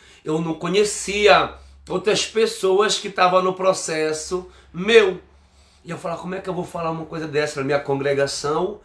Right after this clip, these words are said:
A, a Assembleia de Deus que eu estava, é, a pessoa, se ela chegar lá sem gravata, ela não sobe na tribuna. E o que que, a minha estratégia qual era? Eu não posso falar, mas eu posso fazer. Eu vou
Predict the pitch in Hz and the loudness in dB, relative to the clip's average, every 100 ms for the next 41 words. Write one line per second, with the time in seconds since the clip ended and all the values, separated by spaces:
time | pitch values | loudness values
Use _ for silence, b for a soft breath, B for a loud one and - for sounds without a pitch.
0 | B B B B B 139 139 131 127 123 | B B B B B 6 6 6 4 2
1 | 120 123 127 143 139 135 135 131 127 156 | 0 -2 -2 -2 -6 -4 -4 -6 -8 -2
2 | 185 - - 135 120 - 147 170 147 127 | -2 -2 -4 -4 -4 0 2 4 2 -4
3 | - 127 127 123 120 - 139 - 156 156 | -4 -8 -4 -4 -6 -6 -8 -4 -2 -2
4 | 156 143 139 - - 139 160 226 170 143 | 0 0 0 -2 -2 0 2 2 4 2
5 | 123 151 135 135 120 127 151 - 143 131 | 0 -4 -2 0 0 0 0 0 0 -2
6 | 139 160 - 143 143 143 143 160 151 117 | -4 -8 -4 -4 -2 -6 -8 -10 -12 -12
7 | 113 107 _ _ _ b b b b b | -14 -16 _ _ _ b b b b b
8 | b b 143 147 196 196 180 214 214 202 | b b -2 2 2 2 2 2 4 2
9 | 190 196 180 170 190 180 151 147 - 151 | 2 2 2 2 4 4 4 -2 -4 -2
10 | 147 143 - 151 143 156 170 160 170 160 | -2 -4 -4 -2 0 0 -2 -6 -6 -4
11 | 151 143 - 160 151 127 123 - b b | -4 -4 -6 -6 -4 -8 -8 -12 b b
12 | b 120 107 107 120 143 180 202 | b -8 -8 -6 -2 0 -2 -6